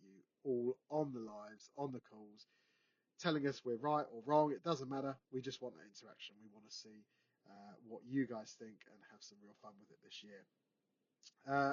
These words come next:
also, shout out today to F P L Cookie, who Ash selected as the winner of the, uh, best name of a team that he's heard so far with the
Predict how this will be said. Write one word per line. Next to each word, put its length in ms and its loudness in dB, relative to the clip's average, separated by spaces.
also, 320 4
shout 300 2
out 180 2
today 380 4
to 340 6
F 160 -2
P 80 4
L 80 4
Cookie, 420 2
who 180 6
Ash 300 0
selected 500 0
as 100 -6
the 100 -8
winner 280 4
of 180 -12
the, 240 2
uh, 120 -4
best 280 -6
name 240 -2
of 120 -4
a 40 -6
team 300 0
that 140 -14
he's 120 -14
heard 240 -6
so 140 -10
far 220 0
with 180 -4
the 160 -8